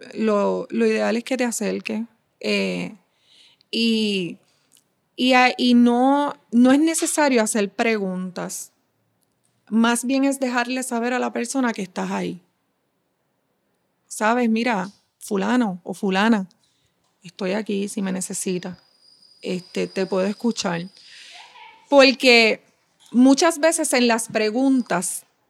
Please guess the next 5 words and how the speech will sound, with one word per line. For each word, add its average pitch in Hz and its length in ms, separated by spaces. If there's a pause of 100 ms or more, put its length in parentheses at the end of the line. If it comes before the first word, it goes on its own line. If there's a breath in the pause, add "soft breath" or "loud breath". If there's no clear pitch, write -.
(440)
mal 214 380
hechas 226 580 (800)
es 226 200
que 262 120
hacemos 247 640